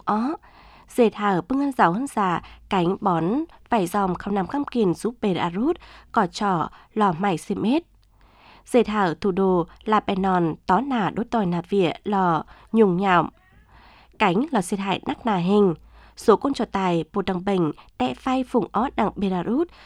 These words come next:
rút Lebanon, còn nạp họt, lườn khẩn án là hỏi nừng, xàm giúp chết côn. Cài hạp bắt côn ướn có trò chết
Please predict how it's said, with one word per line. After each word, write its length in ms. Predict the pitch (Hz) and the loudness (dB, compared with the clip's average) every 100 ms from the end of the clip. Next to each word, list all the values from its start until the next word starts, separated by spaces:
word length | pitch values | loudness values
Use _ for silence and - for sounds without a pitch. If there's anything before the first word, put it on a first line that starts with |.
| - | -12
rút 260 | - 226 285 | -2 0 0
Lebanon, 640 | 226 190 196 185 180 165 - - | -2 0 0 0 0 -2 -6 -4
còn 180 | 220 190 | -2 0
nạp 200 | 196 - | -2 -6
họt, 320 | 196 196 180 _ _ _ - - | -2 2 2 _ _ _ -16 0
lườn 180 | 226 185 | 2 2
khẩn 220 | - 180 | 2 0
án 240 | - 185 | 0 -4
là 80 | 285 | -2
hỏi 160 | 214 180 | -2 0
nừng, 280 | 196 185 156 - - | 0 0 -2 -10 -12
xàm 360 | - 214 185 | -2 0 0
giúp 120 | 160 247 | -2 -4
chết 220 | 262 262 | -4 0
côn. 300 | 269 269 262 - - - - | 2 4 2 -2 -20 -20 -8
Cài 300 | - 226 208 180 | -2 0 0 -2
hạp 280 | - 214 - | 0 0 -2
bắt 140 | 269 | -6
côn 160 | 285 277 | -4 0
ướn 240 | 202 208 | 2 2
có 140 | - 202 | 0 -2
trò 140 | 208 | -2
chết 160 | - | -4